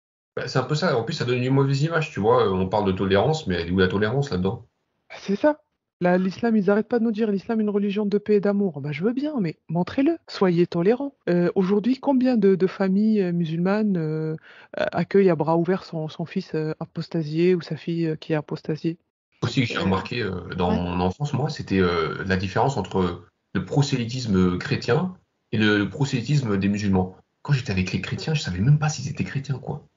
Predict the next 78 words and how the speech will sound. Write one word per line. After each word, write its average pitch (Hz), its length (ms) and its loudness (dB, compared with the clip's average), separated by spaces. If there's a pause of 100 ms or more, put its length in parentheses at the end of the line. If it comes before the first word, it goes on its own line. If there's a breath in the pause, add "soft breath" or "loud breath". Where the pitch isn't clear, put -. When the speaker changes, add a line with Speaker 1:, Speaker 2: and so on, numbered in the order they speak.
(120)
Speaker 1:
Mais, 107 180 4
mais, 113 80 4
et 113 240 2
quand, 151 260 4
euh, 127 60 6
quand 151 220 4
t'es - 80 2
avec 113 180 2
des, 101 200 6
euh, 92 200 8
parce - 140 0
que - 60 -2
moi, 135 40 4
j'ai 117 120 0
grandi 117 220 0
avec, 107 220 0
un, - 260 0
j'ai - 140 -8
grandi 117 240 0
avec 92 160 -2
un 92 100 0
gars, 139 300 0 (340 soft breath)
j-, - 140 -16
j'étais 104 420 -2
ami, 135 300 4
euh, 104 100 4
cinq 143 220 0
ans 151 80 4
avec 151 220 2
lui, 98 80 -2
hein. - 160 -6 (160)
Et, 147 160 8
euh, 127 80 4
je - 80 -4
sais - 80 -8
pas, 180 120 -4
il, 143 120 0
il, 117 320 -8
il 117 40 -6
débarque 135 440 0
comme 127 160 -2
ça 156 100 -2
un 135 100 2
jour, 127 300 2
euh, 104 140 0
un - 20 0
dimanche, 123 400 -2
et, 101 220 -2
euh, 92 300 0
il 110 220 -4
arrive 120 380 0
bien 98 200 2
habillé, 123 360 0
bien 123 160 2
sapé, 117 280 0
et - 20 -4
cetera. 110 400 0
Parce - 260 -14
qu'on 113 120 4
se 107 60 2
voit 110 140 2
pas - 80 0
trop, - 220 -2
très - 160 -4
souvent - 240 -2
le, 95 180 4
le 90 140 4
dimanche. - 360 2 (500 loud breath)
Je - 120 -6
lui 95 60 2
dis, « 110 80 2
Mais 92 100 4
tu, - 160 -6
tu - 140 -6
vas 113 60 2
où 143 80 4
comme - 140 -2
ça ? » - 220 -4